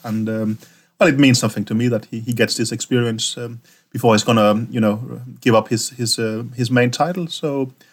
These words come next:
yeah, I'm basically just happy, and the new year is, is coming.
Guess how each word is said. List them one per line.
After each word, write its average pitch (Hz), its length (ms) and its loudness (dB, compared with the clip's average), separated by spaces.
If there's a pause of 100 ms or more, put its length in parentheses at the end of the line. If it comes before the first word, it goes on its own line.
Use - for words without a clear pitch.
(320)
yeah, 107 180 4 (120)
I'm 135 280 -6 (260)
basically 185 340 4
just 156 160 4
happy, - 320 2
and 196 140 4
the 170 80 4
new 160 200 4
year 139 180 4
is, 123 180 -2
is 127 120 -10
coming. 120 300 -14